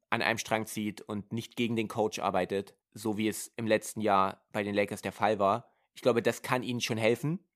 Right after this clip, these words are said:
weshalb die Lakers durchaus eine Saison spielen können, die vielleicht auch in Richtung fünfzig Siege geht. Auf der anderen Seite, es kann genauso gut sein, dass LeBron und Davis Zeit verpassen. Es kann sehr gut sein, dass wir fordern, dass Reddicks Kopf rollt, Weihnachten,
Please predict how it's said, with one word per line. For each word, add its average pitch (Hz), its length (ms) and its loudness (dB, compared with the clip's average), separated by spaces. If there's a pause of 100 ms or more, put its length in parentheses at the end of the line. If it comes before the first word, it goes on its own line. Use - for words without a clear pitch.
(180)
weshalb 120 360 6
die 120 80 -4
Lakers 117 320 4
durchaus 127 280 0
eine 123 80 -2
Saison 110 240 0
spielen 113 180 -4
können, 107 160 0
die 104 60 -2
vielleicht 101 340 -2
auch 95 220 0
in 117 60 -6
Richtung 113 400 -4
fünfzig 123 400 -6
Siege 127 180 4
geht. 143 180 6
Auf 120 140 2
der 117 80 2
anderen 117 160 4
Seite, 120 200 4
es 104 80 -10
kann 104 160 -4
genauso 117 260 2
gut 123 120 -2
sein, 120 140 2
dass 113 160 -4
LeBron 107 260 -2
und 101 120 -4
Davis 95 280 0 (320)
Zeit - 240 -4
verpassen. 165 460 0 (340)
Es - 160 -14
kann 101 300 -4 (140)
sehr 107 280 4
gut 165 140 4
sein, 127 220 4
dass 110 200 -2
wir 107 440 4
fordern, 139 480 4
dass 110 240 -4
Reddicks 104 460 -2
Kopf - 360 4
rollt, 107 380 4 (500)
Weihnachten, 120 800 4